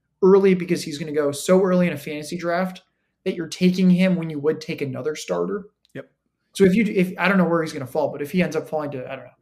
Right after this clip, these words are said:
Speaker 1: fifth, sixth, seventh round, you're supposed to be drafting starting players then.
Speaker 2: Yes.
Speaker 1: And that, yes, I understand the stretch run, imagine the upside, but still, it's not like this is a great offense to begin with.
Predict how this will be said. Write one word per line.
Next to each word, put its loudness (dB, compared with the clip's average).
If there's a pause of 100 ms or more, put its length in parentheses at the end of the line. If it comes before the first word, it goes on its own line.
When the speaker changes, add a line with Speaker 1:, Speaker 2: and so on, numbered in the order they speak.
(180)
Speaker 1:
fifth, -4
sixth, -8
seventh -6
round, -8 (380)
you're 4
supposed 2
to -4
be 0
drafting 0
starting -6
players -14
then. -18 (220)
Speaker 2:
Yes. -18 (560)
Speaker 1:
And 6
that, 2
yes, 0
I 4
understand 2
the -10
stretch -6
run, -2
imagine 0
the -4
upside, -4 (600)
but -4
still, -4
it's -8
not -4
like -2
this -2
is -6
a -2
great 2
offense -2
to -20
begin -8
with. -8